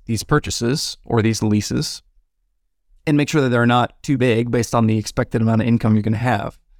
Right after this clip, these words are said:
and you put them in your budget first, you can then fill in around them very comfortably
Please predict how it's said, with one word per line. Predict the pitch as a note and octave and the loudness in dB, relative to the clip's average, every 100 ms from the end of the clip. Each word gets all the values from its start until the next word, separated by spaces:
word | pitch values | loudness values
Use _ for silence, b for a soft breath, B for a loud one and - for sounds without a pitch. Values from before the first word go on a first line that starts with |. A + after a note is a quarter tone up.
| - | -10
and | B2+ | -6
you | |
put | C3+ D#3+ | -2 0
them | C#3 | 2
in | B2+ B2 A2+ | 2 2 0
your | B2+ | 0
budget | A#2+ A#2+ - - | 0 0 -4 -6
first, | G3+ C3 B2+ - - _ _ _ - | -2 -2 -2 -10 -16 _ _ _ -8
you | C3+ | -2
can | C3+ | 0
then | D3+ D3+ _ | 0 0 _
fill | E3 E3 D#3+ | 0 2 2
in | D#3+ C#3 | 2 2
around | A2+ A#2 B2+ D3 C#3+ | 0 0 0 0 0
them | A#2 - - - - _ | -4 -6 -12 -16 -20 _
very | C3 B2 A#2+ | 0 2 0
comfortably | - G3 G3+ G#2+ - - - | 0 2 2 0 -2 -4 -6